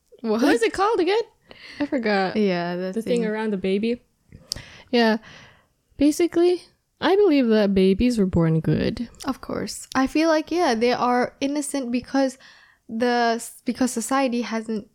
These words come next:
Speaker 1: taught them any shit yet. And, of course, there are good stuff and bad stuff. And, uh, yeah, the innocence of a child will come, will slowly get out because of how much they intake from society.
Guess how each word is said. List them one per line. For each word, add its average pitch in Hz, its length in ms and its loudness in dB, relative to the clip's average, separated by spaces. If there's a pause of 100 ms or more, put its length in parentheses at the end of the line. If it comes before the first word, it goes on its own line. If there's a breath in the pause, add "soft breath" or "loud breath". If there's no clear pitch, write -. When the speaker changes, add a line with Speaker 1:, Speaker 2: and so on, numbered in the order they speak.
Speaker 1:
taught 262 400 -6
them 226 180 0
any 233 220 0
shit 226 240 0
yet. 185 260 0 (180 loud breath)
And, 233 460 -2 (460)
of - 140 -8
course, 254 220 -2
there 220 180 0
are 208 40 0
good 233 220 -2
stuff 240 280 -2
and 220 120 0
bad 202 220 -2
stuff. - 400 -8 (380)
And, 220 440 -6 (760 loud breath)
uh, 254 320 -6 (100)
yeah, 339 220 4
the 247 220 -2
innocence 330 400 -4
of 247 160 -2
a 247 60 0
child 220 480 0
will 214 300 0
come, 240 600 -8
will 240 540 0 (320)
slowly 302 800 0
get 214 420 -6 (580)
out 226 500 -4 (200)
because 240 520 -4 (160)
of 240 120 -4
how 214 220 -2
much 220 300 -4
they 208 360 -2
intake 214 540 0
from 196 160 0
society. 175 640 -4